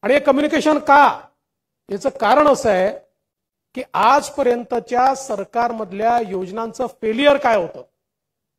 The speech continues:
दिल्लीला योजना बनायची, गल्लीतल्या माणसाला माहिती नसायची. There was no delivery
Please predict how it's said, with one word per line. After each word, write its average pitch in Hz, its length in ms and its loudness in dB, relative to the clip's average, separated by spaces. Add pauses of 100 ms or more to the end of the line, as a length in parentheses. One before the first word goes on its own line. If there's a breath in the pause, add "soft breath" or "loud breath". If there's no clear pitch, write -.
(460)
दिल्लीला 269 420 2
योजना 269 380 4
बनायची, 247 420 -2
गल्लीतल्या 220 580 -8
माणसाला 226 340 -8
माहिती 180 300 -8
नसायची. 160 380 -16 (1200)
There 254 180 4
was 220 160 -2
no 269 180 4
delivery 254 400 4